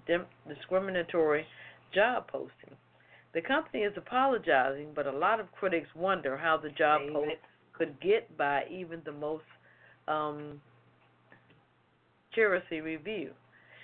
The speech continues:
Speaker 1: The job was posted across multiple job listings sites. All said the same thing.
Speaker 2: Mm.
Speaker 1: Preferably Caucasian.
Speaker 2: Okay.
Speaker 1: Even after being called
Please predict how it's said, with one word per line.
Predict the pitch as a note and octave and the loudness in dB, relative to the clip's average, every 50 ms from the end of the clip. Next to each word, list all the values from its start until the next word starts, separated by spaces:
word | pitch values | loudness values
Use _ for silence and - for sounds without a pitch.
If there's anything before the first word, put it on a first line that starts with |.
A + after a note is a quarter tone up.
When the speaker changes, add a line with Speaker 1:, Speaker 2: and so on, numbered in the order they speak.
| - - - | -20 -10 -4
Speaker 1:
The | E3 E3 | -4 -2
job | D#3+ E3+ F3+ G3+ B3 C#4+ C#4+ | 2 4 4 4 4 2 0
was | A3+ G#3+ A3 - - | -4 -6 -8 -4 2
posted | G3 F#3 F3+ F#3 - F3 D3+ | 2 2 2 2 -2 -6 -6
across | - - - G3+ G3+ G3+ G3+ G3 - D#3+ | -6 -6 -2 -2 0 0 0 -2 -4 -8
multiple | E3 E3+ F#3+ G3 - F#3+ F3+ F#3+ | -4 -4 -4 -4 -6 -10 -10 -10
job | F#3 - E3 D3+ D3+ D#3 C#3+ D3 | -4 0 2 2 2 2 0 -2
listings | D#3 E3 E3 E3 - - D#3 D#3+ D#3 D#3 D3+ - _ _ _ - - - - _ _ _ _ _ _ - | -4 -4 -4 -4 -6 -10 -10 -10 -10 -10 -16 -18 _ _ _ -20 -20 -20 -20 _ _ _ _ _ _ 2
sites. | F3+ D#3+ D#3 D#3+ D#3 - _ - _ - _ _ _ _ - | 4 4 4 4 0 -6 _ -20 _ -20 _ _ _ _ -2
All | D#3 D#3 D#3 D#3 D#3 D#3 D#3 D#3+ E3+ E3+ _ _ _ _ _ _ _ _ - | 0 2 2 4 2 2 0 -2 -4 -8 _ _ _ _ _ _ _ _ -2
said | E3 D#3 D#3 D3 D3 | 0 0 0 0 -4
the | D3 C#3+ - | -8 -10 -6
same | D#3+ D3 D3 C#3+ D3+ - - | -6 -4 -4 -6 -8 -4 -2
thing. | C4 A3 E3+ - - - - _ _ _ _ _ _ _ _ _ - _ _ _ - - | 0 0 0 -2 -6 -16 -20 _ _ _ _ _ _ _ _ _ -20 _ _ _ -14 -10
Speaker 2:
Mm. | G3+ F#3+ | -2 2
Speaker 1:
Preferably | A#3 C4+ D4 C#4+ - C#4+ C4+ B3 F#3 G3+ A3 G#3+ G#3+ A3+ A3 - | 2 2 2 2 0 0 0 0 0 -2 0 0 0 0 -2 -6
Caucasian. | - - G3 F#3 F3+ F3+ - - - C#4+ C#4+ C#4 A3+ F#3 D#3+ - - A2 A2+ - - _ _ _ _ _ _ _ _ - D3 | -2 2 4 4 4 2 -2 -10 -4 -2 -2 -2 -2 -4 -6 -10 -14 -16 -16 -18 -20 _ _ _ _ _ _ _ _ -12 -10
Speaker 2:
Okay. | D3+ D3 C#3+ D3 D3 D3 - - G3+ G#3 G#3+ G3+ G3+ G3 G3+ A3 G#3+ G3 | -8 -8 -6 -8 -8 -10 -8 -4 -2 -2 0 0 -2 -4 -6 -8 -8 -4
Speaker 1:
Even | B3+ C4+ C#4 C4 C4+ C#4+ C#4 C#4 - - | -2 -2 -2 0 0 -2 -2 -2 -2 0
after | - F3 F#3 F#3 - - F3+ F3 | 4 4 4 2 0 -8 -10 -8
being | F3 E3+ D#3+ D#3+ D#3 D#3 | -6 -6 -6 -6 -6 -10
called | - - - A#3+ B3 C4 C4 - | -14 -6 0 0 0 0 0 -4